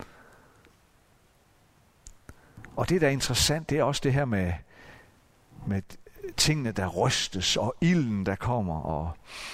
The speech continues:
buller og brag. Øhm, fordi når man i pinsen mindes, at Gud gav israelitterne loven på Sinai bjerg, så husker man jo også fortællingen om, at det også skete under røg og ild,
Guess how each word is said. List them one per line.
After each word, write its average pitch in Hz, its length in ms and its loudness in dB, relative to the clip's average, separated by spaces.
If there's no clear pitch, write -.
buller 165 300 4
og 98 160 2
brag. 101 360 2
Øhm, 87 640 0
fordi 147 300 4
når 147 120 8
man 123 400 4
i 139 80 0
pinsen 160 500 4
mindes, 165 420 4
at 135 180 0
Gud 180 220 4
gav 143 320 6
israelitterne 120 680 2
loven 107 420 4
på 107 180 -2
Sinai 120 580 2
bjerg, 120 280 2
så - 120 2
husker 120 440 0
man 110 180 0
jo 104 120 4
også - 160 0
fortællingen 110 580 2
om, 104 180 2
at - 220 0
det 180 180 6
også 160 340 6
skete 135 500 4
under 110 200 2
røg 120 500 2
og 110 280 -2
ild, 165 240 2